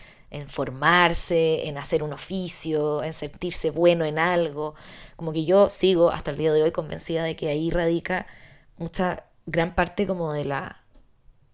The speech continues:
del, de la autoestima, eh, para mí al menos. Pero,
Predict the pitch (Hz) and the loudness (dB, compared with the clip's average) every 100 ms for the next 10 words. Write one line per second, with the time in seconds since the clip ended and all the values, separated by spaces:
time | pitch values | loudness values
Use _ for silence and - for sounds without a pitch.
0 | _ - 151 139 - _ _ _ - - | _ -12 -10 -10 -14 _ _ _ -20 -20
1 | _ _ - _ _ _ 147 143 143 - | _ _ -20 _ _ _ -12 -10 -8 -10
2 | - 185 147 - - - _ - _ _ | -8 -6 -6 -12 -16 -20 _ -20 _ _
3 | - 165 - - 170 185 202 165 135 117 | 0 0 0 2 4 4 2 -2 -4 -12
4 | - - - - - - - 202 208 - | -12 -18 -20 -20 -20 -6 0 4 4 4